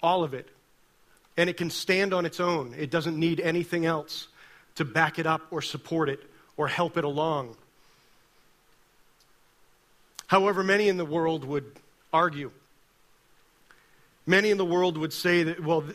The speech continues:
it's, it's just a book written just by men. Many in the world would look at it and say, "This is a book that's been used century after century after century to manipulate people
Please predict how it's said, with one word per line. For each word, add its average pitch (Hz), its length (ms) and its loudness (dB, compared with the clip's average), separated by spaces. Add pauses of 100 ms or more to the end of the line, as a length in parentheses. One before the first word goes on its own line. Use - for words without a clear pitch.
it's, - 320 -2
it's 165 240 0
just 147 440 0
a 185 120 2
book 156 340 -2 (380)
written 160 400 0
just 151 360 0
by 143 200 0
men. 127 320 -6 (1040)
Many 185 240 4
in 190 80 2
the 190 80 2
world 180 320 2
would 156 160 -2
look 175 240 0
at 170 180 4
it 170 140 -4
and 156 200 0
say, 160 460 0 (300)
"This 190 200 4
is 196 120 -4
a 208 40 4
book 190 300 0
that's 185 180 -4
been 175 220 0
used 180 460 -2 (320)
century 208 680 0
after 156 280 -2
century 185 680 0
after 151 240 -2
century 170 520 -2
to 165 100 -4
manipulate 208 720 2
people 208 420 -4